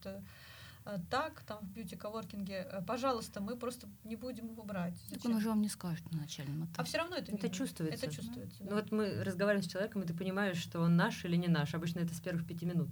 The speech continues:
Speaker 3: Потом мы обычно еще пр-, предлагаем человеку подумать и написать нам на следующий день, чтобы он
Speaker 1: <laughs> Ну,
Speaker 3: переспал с этой мыслью,
Speaker 1: потом
Speaker 3: действительно.
Speaker 1: стажировка. Да, на этапе стажировки уже тоже очень многое становится
Speaker 2: Там да.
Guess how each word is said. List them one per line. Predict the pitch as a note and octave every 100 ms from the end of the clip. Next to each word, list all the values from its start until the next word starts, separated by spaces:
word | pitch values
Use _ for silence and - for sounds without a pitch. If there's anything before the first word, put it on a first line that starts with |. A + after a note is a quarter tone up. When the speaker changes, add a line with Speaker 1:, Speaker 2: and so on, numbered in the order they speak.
| - - - - - - - -
Speaker 3:
Потом | E3 F#3 C4
мы | A3+
обычно | G3+ F#3+ G3+
еще | F#3+ G3+ F#3+ E3+
пр-, | F3
предлагаем | F3 F3 F3+ F#3+ F#3
человеку | F3+ F3
подумать | - E3 G3 C#4 G3+ - - - - - -
и | F3
написать | F3 G#3 G#3+
нам | A3+
на |
следующий | A#3 A#3+ A#3+
день, | A3 G3+ E3
чтобы | - F3 F#3 F#3+
он |
Speaker 1:
<laughs> | G3
Ну, |
Speaker 3:
переспал | G3 G#3+ C4 G3+
с | F#3+
этой | F3 F#3
мыслью, | F#3 F3 E3
Speaker 1:
потом | E3 -
Speaker 3:
действительно. | E3+ E3
Speaker 1:
стажировка. | E3 E4 D#4 A#3 - - F#3+
Да, | G3 A3
на | G3+
этапе | G#3 C4 C#4+
стажировки | - C4 A#3+ B3+ - C#4+
уже | C4+ B3
тоже | D4 C#4+ B3
очень | F#3+ - G3+
многое | A3+ A#3 G#3 G3+ G3 G3 G3 G3
становится | F3 G3+ G3+ A3+ F#3
Speaker 2:
Там | B3+ B3+
да. | G3